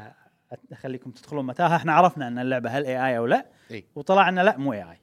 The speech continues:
Speaker 2: مو اي اي.
Speaker 1: جايب، آه، modular وما أدري شنو من
Speaker 2: آه،
Speaker 1: الكونتراكترز.
Speaker 2: قايل يعني.
Speaker 1: أثبت هذا الشيء صراحة.
Speaker 2: أوكي،
Speaker 1: إي.
Speaker 2: أوكي، أوكي، أوكي.
Speaker 1: آه، إنه شو اسمه، وحتى ال-، الناس اللي اتهموه تراجعوا بكلامهم وشذي.
Speaker 2: حلو، حلو، حلو.
Speaker 1: فاللعبة
Speaker 2: أثبت،
Speaker 1: ما تستخدم
Speaker 2: أثبت لهم العكس يعني.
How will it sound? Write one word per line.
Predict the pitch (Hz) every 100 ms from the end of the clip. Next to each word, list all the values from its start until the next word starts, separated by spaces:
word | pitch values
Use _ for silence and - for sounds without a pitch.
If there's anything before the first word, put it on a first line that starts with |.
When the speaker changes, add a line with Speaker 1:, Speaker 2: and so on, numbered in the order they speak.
| -
Speaker 2:
مو | 151 120
اي | 87 80
اي. | -
Speaker 1:
جايب، | 131 139 143 120 123
آه، | 127 120 117 117
modular | 143 156 185 196 214
وما | 160 123
أدري | 117
شنو | - 175 196
من | 165
Speaker 2:
آه، | 202
Speaker 1:
الكونتراكترز. | 170 147 185 196 226 247 277 175
Speaker 2:
قايل | 190 127 92
يعني. | 87 104 95 _ _ _ _ _ _ _ _ 233
Speaker 1:
أثبت | 233 196 165
هذا | 131
الشيء | 120 123
صراحة. | 113 131
Speaker 2:
أوكي، | 107 85 _
Speaker 1:
إي. | 139
Speaker 2:
أوكي، | 107 -
أوكي، | 85 -
أوكي. | 82 _ 85
Speaker 1:
آه، | 127 127 123 120 120 117 113 117 123 71 73 _ _ _ _ _ _ _ _ _ _ 143
إنه | 135 131
شو | -
اسمه، | - 135
وحتى | 240 254
ال-، | 240 208
الناس | 185 214 190
اللي | 180
اتهموه | 190 180 226
تراجعوا | 220 160 143 127 110
بكلامهم | - 107 95 98
وشذي. | 101 101
Speaker 2:
حلو، | 147 143 139 _
حلو، | 123 107
حلو. | 113
Speaker 1:
فاللعبة | 220 285 269
Speaker 2:
أثبت، |
Speaker 1:
ما | 254
تستخدم | 208 208 233
Speaker 2:
أثبت | 170
لهم | 254 185
العكس | 143 147 - -
يعني. | 76 -